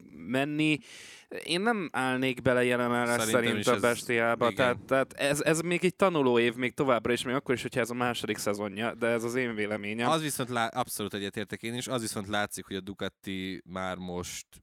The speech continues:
Speaker 2: mindent megad neki, amit lehet,
Speaker 1: Mhm.
Speaker 2: mert ugye például a, ugye van ez a Moto G P Tech Facebook csoport, azt nagyon ajánlom mindenkinek, tök jó dolgok vannak ott általában, és abban például, ö,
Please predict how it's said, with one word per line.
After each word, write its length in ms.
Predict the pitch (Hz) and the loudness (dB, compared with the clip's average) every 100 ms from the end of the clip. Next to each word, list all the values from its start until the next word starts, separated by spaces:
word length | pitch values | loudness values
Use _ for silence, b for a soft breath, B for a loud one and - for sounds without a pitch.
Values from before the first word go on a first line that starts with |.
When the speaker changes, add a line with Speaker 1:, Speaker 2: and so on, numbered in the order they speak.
| _ - | _ -14
Speaker 2:
mindent 380 | 95 92 87 92 | -10 -8 -8 -8
megad 260 | 90 90 90 | -8 -8 -8
neki, 240 | 92 - | -8 -8
amit 220 | 90 85 | -8 -8
lehet, 320 | 98 98 113 | -6 -4 -2
Speaker 1:
Mhm. 120 | 120 143 | -2 -2
Speaker 2:
mert 220 | 98 - | -4 -4
ugye 380 | 98 98 95 95 B B B B - | -2 -2 -2 -4 B B B B -4
például 480 | 120 110 107 107 107 | -2 0 0 0 2
a, 520 | 104 104 104 101 101 98 - 62 _ _ _ _ _ _ _ - | 2 2 2 0 -2 -6 -14 -20 _ _ _ _ _ _ _ -18
ugye 120 | 107 98 | -10 -4
van 120 | 110 | -4
ez 100 | 98 | -2
a 40 | |
Moto 220 | 101 107 | -2 -2
G 140 | 95 95 | -6 -12
P 180 | 95 90 | -12 -6
Tech 280 | 98 - - - - 50 - | -8 -8 -18 -20 -20 -20 -20
Facebook 440 | - 98 95 92 85 | -12 -8 -4 -6 -4
csoport, 360 | 101 104 98 | -4 -4 -4
azt 120 | - | -6
nagyon 160 | 98 92 | -8 -6
ajánlom 340 | 92 92 92 | -4 -2 -4
mindenkinek, 520 | 92 95 92 - 101 - | -4 -4 -6 -8 -10 -8
tök 180 | 92 | -10
jó 100 | - | -8
dolgok 300 | 90 87 87 | -8 -6 -8
vannak 260 | 95 92 92 | -8 -10 -10
ott 160 | 98 92 | -10 -8
általában, 680 | 98 104 101 101 110 107 b b b b - | -6 -4 -4 -2 -2 -6 b b b b -14
és 160 | 98 | -4
abban 500 | 120 131 107 110 104 | -2 -2 0 -2 -2
például, 800 | - 110 107 110 104 104 104 101 | -2 0 0 2 2 2 2 2
ö, 280 | 101 98 98 | 0 -2 -4